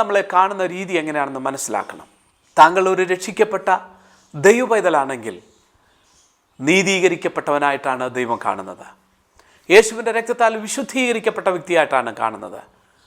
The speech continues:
നിഷ്കളങ്ക പൈതലായിട്ടാണ് കാണുന്നത്. അല്ല, നീ ഒരു വിശ്വാസ സ്നാനത്താൽ കർത്താവിൻ്റെ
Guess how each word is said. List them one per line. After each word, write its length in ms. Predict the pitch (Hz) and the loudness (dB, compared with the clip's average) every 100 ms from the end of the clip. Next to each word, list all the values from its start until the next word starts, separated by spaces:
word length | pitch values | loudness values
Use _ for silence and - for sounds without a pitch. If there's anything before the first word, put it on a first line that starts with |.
| _ _ _ _ _ _ _ _ _ | _ _ _ _ _ _ _ _ _
നിഷ്കളങ്ക 640 | 147 170 - - 185 185 180 160 - | 2 2 2 4 4 4 2 0 0
പൈതലായിട്ടാണ് 760 | 170 202 185 143 117 113 98 95 | 0 2 4 4 2 -4 -6 -6
കാണുന്നത്. 400 | 92 85 82 - - _ _ _ _ _ _ - | -8 -8 -14 -18 -20 _ _ _ _ _ _ -2
അല്ല, 160 | 143 156 156 | 4 4 4
നീ 100 | 165 160 | 0 0
ഒരു 140 | 160 160 - 285 | 0 -4 -8 -10
വിശ്വാസ 360 | 151 - 175 175 180 | -8 2 2 2 -2
സ്നാനത്താൽ 520 | - 180 180 180 180 180 - _ _ _ _ - | 0 0 0 0 0 0 -4 _ _ _ _ 0
കർത്താവിൻ്റെ 540 | 170 190 196 185 190 | 6 8 8 6 -2